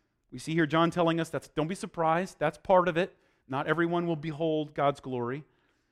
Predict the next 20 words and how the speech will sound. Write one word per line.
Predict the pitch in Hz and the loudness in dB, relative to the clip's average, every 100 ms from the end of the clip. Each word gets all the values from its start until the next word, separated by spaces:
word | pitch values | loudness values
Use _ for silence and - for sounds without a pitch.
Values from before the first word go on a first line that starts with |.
| _ _ _ _ _ - | _ _ _ _ _ -8
Verse | 139 | -8
forty-four, | - 143 127 160 147 | -4 -4 -2 0 0
and | 123 | 0
Jesus | 135 127 | -6 -10
cried | - 135 131 | -6 -2 0
out. | 147 | 0
He | 120 | -2
said, | - 113 | -8 -8
"Look, | 135 120 | -8 -6
whoever | 127 139 | -6 -6
believes | 120 117 123 120 | -8 -6 -6 -6
in | |
me | 113 | -6
believes | 110 110 113 117 | -8 -8 -8 -8
not | 110 | -8
in | 104 | -6
me, | 107 107 | -8 -8
but | 107 | -10
in | 101 | -12
him | 98 101 98 | -12 -10 -12